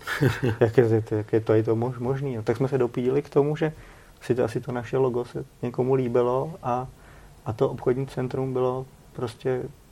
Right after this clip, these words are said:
Speaker 2: fakt jako velký tady u nás v Čechách
Speaker 1: Jako v České
Speaker 2: známý,
Speaker 1: republice.
Speaker 2: v České republice. Tak ono je to, věc, ve finále jako mezinárodní ře-, řetězec a, a tak tam, tak tam prostě byla bunda, která měla takhle naše logo.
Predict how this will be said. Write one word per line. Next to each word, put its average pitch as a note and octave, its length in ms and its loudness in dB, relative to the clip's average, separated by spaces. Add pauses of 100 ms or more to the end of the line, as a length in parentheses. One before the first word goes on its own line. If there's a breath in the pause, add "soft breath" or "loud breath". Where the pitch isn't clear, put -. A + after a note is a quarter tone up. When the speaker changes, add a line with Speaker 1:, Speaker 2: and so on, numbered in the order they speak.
Speaker 2:
fakt - 240 -2
jako B2 260 0
velký A2+ 360 0
tady A2+ 280 -4
u A2 140 -6
nás A2 160 -2
v - 140 -18
Čechách A#2+ 200 -2
Speaker 1:
Jako A#2 120 8
v B2 80 0
České A#2+ 140 2
Speaker 2:
známý, A2+ 180 6
Speaker 1:
republice. B2+ 220 2
Speaker 2:
v C3+ 120 -2
České - 160 -2
republice. A#2+ 600 0 (960 loud breath)
Tak A2 480 -4
ono A2+ 160 0
je A2 80 4
to, A2 160 -6
věc, G#2+ 160 -4 (920)
ve A#2 80 -2
finále G#2+ 500 -2
jako A2 360 -6 (240)
mezinárodní G#2+ 800 2
ře-, G#2+ 200 -8
řetězec A2 680 0
a, G#2+ 320 -2 (360)
a A2 80 -8
tak A2 240 -6
tam, B2+ 220 -8 (120)
tak - 200 -16
tam C3 160 -10
prostě C#3 260 -4
byla C#3+ 180 2
bunda, C3 340 0
která D3 300 -6
měla D#3 220 -4
takhle D3+ 340 0
naše D3+ 280 -2
logo. C#3+ 380 6